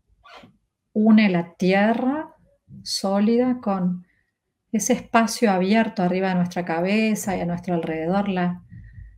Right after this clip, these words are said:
las cualidades de lo etéreo, de la posibilidad de ser llenada, de ese vacío del espacio alrededor de mi cabeza como posibilidad.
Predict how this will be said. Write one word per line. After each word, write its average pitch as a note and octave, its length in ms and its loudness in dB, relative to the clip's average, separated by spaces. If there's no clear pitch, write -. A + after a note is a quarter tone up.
las F3+ 240 -4
cualidades F#3+ 580 2
de F#3 100 2
lo E3 100 2
etéreo, F#3+ 840 0
de F3 100 -2
la E3 180 -4
posibilidad F3 720 0
de F3+ 60 0
ser F3+ 200 -2
llenada, F#3 800 0
de F#3+ 80 -4
ese G#3 200 0
vacío G3 600 2
del E3+ 160 2
espacio F3+ 800 -4
alrededor E3+ 440 0
de F3 100 2
mi E3 160 -2
cabeza F3 640 -2
como E3+ 240 -6
posibilidad. E3 1000 -2